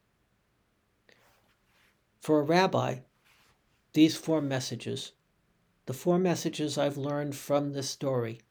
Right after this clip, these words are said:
are critical to consider for a synagogue community. First,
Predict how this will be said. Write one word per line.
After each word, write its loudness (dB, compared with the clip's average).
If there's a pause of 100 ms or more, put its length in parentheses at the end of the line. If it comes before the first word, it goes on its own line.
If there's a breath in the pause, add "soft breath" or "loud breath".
(480)
are -8
critical -2 (380)
to -10
consider -4 (540)
for -8
a -4
synagogue -4
community. -6 (1500 loud breath)
First, 2